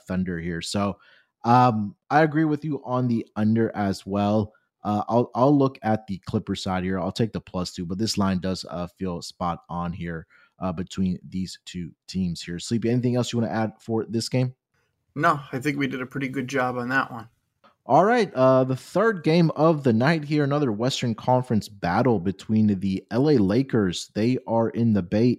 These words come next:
Speaker 1: Area to take on the Golden State Warriors. Currently, as it stands, the Warriors are a five and a half point home favorite here with a total of two forty-one and a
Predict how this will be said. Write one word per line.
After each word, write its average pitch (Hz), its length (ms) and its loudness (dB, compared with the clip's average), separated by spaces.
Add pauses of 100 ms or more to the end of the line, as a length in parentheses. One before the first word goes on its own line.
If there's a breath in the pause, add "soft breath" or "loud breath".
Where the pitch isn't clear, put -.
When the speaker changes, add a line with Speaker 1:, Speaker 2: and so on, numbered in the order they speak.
Speaker 1:
Area 120 380 4
to 90 100 2
take 120 280 -2 (100)
on 127 240 0
the 101 80 0
Golden 95 400 -4
State 78 300 -8 (160)
Warriors. 165 600 4 (580 soft breath)
Currently, 214 320 2
as 170 240 -2
it 156 40 -8
stands, 151 340 -2
the 123 60 2
Warriors 131 560 0
are 120 220 2
a 95 160 0
five 120 460 0
and 117 80 4
a 95 40 2
half 107 420 -2
point 113 300 0
home 110 380 -2
favorite 107 400 -2
here 110 200 -4
with 98 140 -2
a 82 60 -8
total 117 380 -2
of 82 180 -6
two 147 300 -2
forty-one 98 840 -2
and 82 140 -10
a 67 100 -12